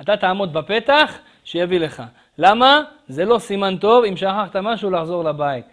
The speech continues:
למה? אין לי הסבר לזה למה. משהו רוחני, מיסטי, אין לי מושג למה. רבי יהודה החסיד כתב, אנחנו משתדלים להיזהר כמה שבן אדם יכול. בוודאי שבמצב שאין לך ברירה, אדם מתפלל, והקדוש ברוך הוא,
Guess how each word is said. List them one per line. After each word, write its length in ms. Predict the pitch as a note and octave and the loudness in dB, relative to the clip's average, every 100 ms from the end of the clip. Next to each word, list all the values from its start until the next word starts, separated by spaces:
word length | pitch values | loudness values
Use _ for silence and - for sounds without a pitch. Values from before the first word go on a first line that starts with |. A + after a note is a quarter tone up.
| _ _ _ | _ _ _
למה? 480 | D#3 G#3 C4+ D4 D#4+ D#4 _ _ | 0 2 2 0 0 -4 _ _
אין 140 | F3 G#3 | -12 -8
לי 120 | F#3 | -8
הסבר 300 | C#3+ C3+ C3 | -8 -8 -10
לזה 240 | B2 A#2 | -10 -12
למה. 360 | A#2+ A2+ A2 _ _ _ | -14 -14 -20 _ _ _
משהו 280 | F#3+ F#3+ F3+ | -12 -6 -6
רוחני, 640 | E3 D#3 D#3+ G3+ G#3 G3 | -4 -4 -6 -6 -6 -6
מיסטי, 560 | F3+ G3+ F#3+ - G3 F#3+ | -6 -8 -10 -10 -8 -8
אין 120 | G3 G#3 | -8 -8
לי 80 | |
מושג 300 | F#3+ D#3+ E3+ D#3 | -8 -8 -6 -4
למה. 400 | A3+ G3+ G3+ G3 G3 _ _ _ | -4 -4 -4 -6 -8 _ _ _
רבי 200 | D3 E3+ | -8 -6
יהודה 240 | A3+ G#3 G#3 | -6 -4 -4
החסיד 360 | E3+ D#3+ F#3 | -4 -12 -14
כתב, 480 | - D#3 A#3+ B3+ B3+ A#3+ _ _ E3+ | -12 -10 -2 0 -2 -6 _ _ -14
אנחנו 340 | G3+ A3+ G3+ | -8 -8 -6
משתדלים 480 | F#3+ - F3 F#3+ F3+ | -10 -8 -8 -8 -8
להיזהר 500 | D3+ C#3 D#3 A3+ A#3+ A#3 - _ - | -10 -10 -8 -4 -4 -8 -18 _ -6
כמה 220 | F#3 F#3 | -6 -4
שבן 300 | F3 D#3+ D#3 | -8 -8 -8
אדם 220 | D3+ D3+ | -8 -8
יכול. 300 | C3+ C3+ C3 - _ _ | -10 -12 -14 -16 _ _
בוודאי 420 | D3 F3+ G#3+ C4+ A3 | -8 -4 2 2 2
שבמצב 520 | E3+ D#3+ D#3+ G#3 G3+ | -2 -6 -6 -2 -2
שאין 240 | - F#3 | -4 -8
לך 180 | F3 F3 D#3 | -6 -6 -4
ברירה, 460 | E3+ G3 A#3 G#3+ F#3+ _ _ _ _ | -4 0 0 0 -4 _ _ _ _
אדם 300 | C#3+ E3+ G3 | -6 -4 -2
מתפלל, 640 | E3 - E3 G#3 A3+ G3 F#3 _ _ _ | -6 0 0 2 0 -2 -6 _ _ _
והקדוש 680 | C#3 F#3+ F3+ E3+ E3 E3 F3 | -2 2 2 0 -6 -6 -8
ברוך 220 | D3+ D#3+ | -6 -10
הוא, 360 | - F#3+ F3 E3 | -8 -8 -8 -10